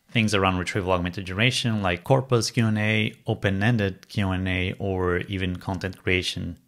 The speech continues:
assistance. Okay, now let's talk a little bit about naming. So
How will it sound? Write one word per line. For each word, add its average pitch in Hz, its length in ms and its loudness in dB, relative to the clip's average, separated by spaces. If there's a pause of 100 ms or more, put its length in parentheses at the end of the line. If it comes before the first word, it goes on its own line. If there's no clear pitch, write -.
assistance. - 720 -8 (800)
Okay, 135 220 -2
now 104 200 0
let's 160 200 -2
talk 147 200 0
a 135 60 -2
little 113 240 0
bit 101 140 0
about 92 340 2
naming. 90 540 -4 (100)
So 98 600 0